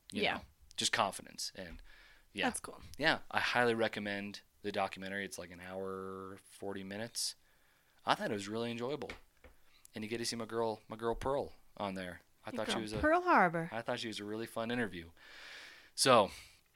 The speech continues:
Speaker 1: thank you so much for assigning me The Clash.
Speaker 2: You did a great job.
Speaker 1: Thank you.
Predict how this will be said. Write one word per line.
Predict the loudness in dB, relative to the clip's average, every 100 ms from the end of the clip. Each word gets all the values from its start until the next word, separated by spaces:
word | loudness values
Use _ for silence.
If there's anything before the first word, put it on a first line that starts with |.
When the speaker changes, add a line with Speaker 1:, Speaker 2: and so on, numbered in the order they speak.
| _ _ -20 -14 -4
Speaker 1:
thank | -2 -2 -4
you | 0
so | 0 0
much | 0 -2
for | -2 -2
assigning | 0 0 -2 -4
me | -6
The | -8
Clash. | -2 0 0 -2 -2 -4 -10 -10
Speaker 2:
You | -2
did | 0
a | 2
great | 2 2
job. | 2 2 0 -4
Speaker 1:
Thank | -4 -4
you. | -4